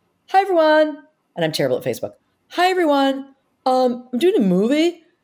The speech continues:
in, like, two months. Does anybody want rent, rent rooms?" And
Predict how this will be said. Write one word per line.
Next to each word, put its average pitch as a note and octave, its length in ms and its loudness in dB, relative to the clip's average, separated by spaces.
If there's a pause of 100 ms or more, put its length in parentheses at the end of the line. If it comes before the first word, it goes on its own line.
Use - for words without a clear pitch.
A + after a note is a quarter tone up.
(240)
in, B3+ 480 2
like, B3+ 260 2
two C#4+ 120 0
months. C#4 260 -2 (400)
Does A3+ 140 -2
anybody D4+ 240 0
want B3+ 180 -2
rent, F#3+ 200 -2
rent F3+ 220 -2
rooms?" D4 480 -4 (220)
And G3 400 -2